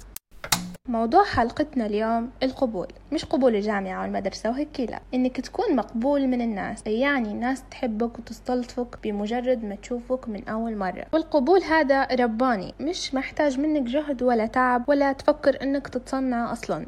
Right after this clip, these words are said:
حيجيك من ربي بمجرد إنك ما ترخي نفسك، ما تكونش تحاول إنك تخلي نفسك لطيف وتحاول تخلي الناس تحبك رغما عنهم.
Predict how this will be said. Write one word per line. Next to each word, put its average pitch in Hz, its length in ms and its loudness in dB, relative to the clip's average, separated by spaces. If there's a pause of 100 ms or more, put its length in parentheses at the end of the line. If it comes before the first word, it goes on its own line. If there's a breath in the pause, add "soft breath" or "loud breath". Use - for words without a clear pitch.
حيجيك 311 480 4
من 226 180 2
ربي 285 560 2
بمجرد 277 460 4
إنك 285 340 0
ما 240 60 0
ترخي 262 340 -2
نفسك، 285 600 -2
ما 254 60 -2
تكونش 330 480 -4 (340)
تحاول 285 420 4
إنك 254 440 -2
تخلي 240 400 -4
نفسك 233 400 -10
لطيف 254 520 -2
وتحاول 254 440 4
تخلي 240 300 -2
الناس 240 300 -4
تحبك 226 600 -4
رغما 240 400 4
عنهم. 196 440 -2